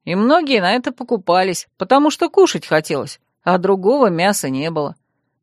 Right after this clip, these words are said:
Но поскольку Бог запрещает каннибализм, то старейшины в тех племенах решили не искушать судьбу и запретили употреблять свиней в пищу. Так что,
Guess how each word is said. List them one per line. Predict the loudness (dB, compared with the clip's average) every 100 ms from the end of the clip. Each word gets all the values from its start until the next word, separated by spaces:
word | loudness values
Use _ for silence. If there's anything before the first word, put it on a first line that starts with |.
| -10
Но | -10
поскольку | -4 -4 0 -2 -2 -4
Бог | -4 0 2 2
запрещает | 0 -4 -4 -4 2 2 2
каннибализм, | -4 -6 -2 0 0 0 -4 -6 -10 _ _ _
то | -4
старейшины | -2 0 0 0 0 0 0
в | -2
тех | 0 -2
племенах | 0 -6 -2 -2 -2
решили | -4 -2 -2 -2
не | -4
искушать | -6 -6 0 2 0
судьбу | -2 -8 -6 -8 -8
и | -8 -6 -4 -4
запретили | -4 -4 -6 -4 -2 0
употреблять | 0 -4 -4 -4 0 0 0
свиней | -6 -6 -8
в | -10
пищу. | -8 -8 -8 -14 -16 _ _ _ _ _ _ _
Так | -4 -2 -2
что, | -6 0 0 0